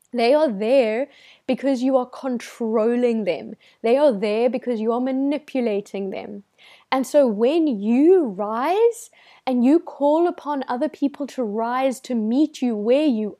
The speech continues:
are, then those people that do that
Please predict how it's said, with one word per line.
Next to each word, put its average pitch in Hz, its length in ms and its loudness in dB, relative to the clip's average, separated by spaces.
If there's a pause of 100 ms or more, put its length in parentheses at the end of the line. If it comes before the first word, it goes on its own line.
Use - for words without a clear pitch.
are, 285 640 -2 (1400)
then 208 760 -2 (180)
those 240 560 4
people 320 400 2
that 269 340 -2
do 269 280 6
that 339 460 -4